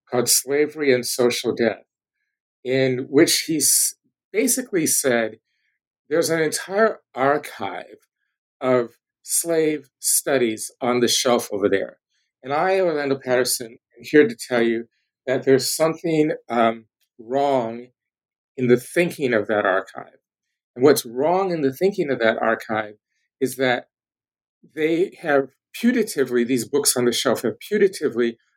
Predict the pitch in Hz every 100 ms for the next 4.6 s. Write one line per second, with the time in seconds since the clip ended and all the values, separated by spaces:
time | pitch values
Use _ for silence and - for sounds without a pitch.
0 | _ 123 127 131 165 - - 123 120 -
1 | 110 107 98 110 101 131 127 - 113 -
2 | _ _ _ 120 - - - 127 135 139
3 | 135 - - 131 123 120 127 113 110 104
4 | 107 98 123 127 - -